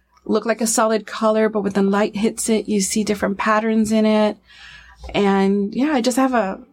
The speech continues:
a wide variety of different selections. And I tried to find different things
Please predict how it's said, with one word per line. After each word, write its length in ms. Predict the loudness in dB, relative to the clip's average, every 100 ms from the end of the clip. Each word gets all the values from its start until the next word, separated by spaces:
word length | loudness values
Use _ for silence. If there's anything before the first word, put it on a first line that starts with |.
| _
a 80 | -4
wide 520 | -2 -2 0 0 0
variety 600 | -2 0 0 0 0 -4 -2
of 120 | -4
different 280 | -2 0 0
selections. 600 | 0 -2 -2 -2 0 0
And 140 | 0
I 80 | 0
tried 600 | 0 0 0 2 0 -4 -16 -20 _ _ _
to 100 | -2
find 280 | 0 -2 0
different 360 | -4 -2 -2
things 460 | 0 2 2 0 -4